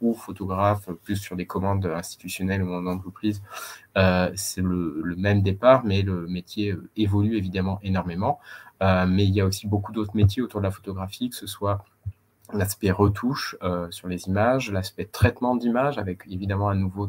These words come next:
toutes, euh, les nouvelles, euh, applications autour du numérique, euh, les aspects d'édition, les aspects de mise en, en exposition, donc tout ce qui va être lié aux galeries ou aux expositions derrière au musée.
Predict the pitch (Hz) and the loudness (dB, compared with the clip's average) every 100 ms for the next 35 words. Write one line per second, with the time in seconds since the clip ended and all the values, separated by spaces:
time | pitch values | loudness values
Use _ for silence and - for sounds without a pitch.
0 | 101 - 104 101 101 98 95 95 95 98 | -8 -14 -14 -14 -12 -8 -8 -8 -10 -4
1 | 98 104 107 101 98 92 - - - - | 2 2 2 2 2 0 -8 -18 -18 -20
2 | _ 98 98 101 - 98 - 101 98 - | _ -2 -2 -2 -2 -2 0 -2 -2 -6
3 | 92 92 92 92 107 135 - - - - | -6 -4 -2 -2 -2 -4 -6 -20 -20 -8
4 | 98 92 92 90 87 90 90 90 92 95 | 2 6 6 4 2 0 0 0 -2 -4
5 | - 85 90 92 - 113 123 131 98 95 | -2 -2 -2 -2 -2 0 2 2 2 -2
6 | 98 101 98 95 90 90 92 104 110 104 | -4 -4 -2 -4 -6 -6 -2 0 0 2
7 | 98 90 90 87 87 87 92 - 98 107 | 2 2 2 -2 -6 -10 -14 -8 -4 -2
8 | - 107 101 98 - 123 160 101 101 - | -2 -2 -2 -2 -2 -4 -4 -6 -8 -12
9 | - 92 92 - 92 95 92 98 107 101 | -8 -6 -4 -2 -2 0 0 2 0 0
10 | 87 87 90 87 - 92 - 90 90 92 | -4 -10 -12 -12 -8 -8 -6 -6 -8 -4
11 | 95 95 87 85 98 135 | -4 -4 -8 -6 -2 -2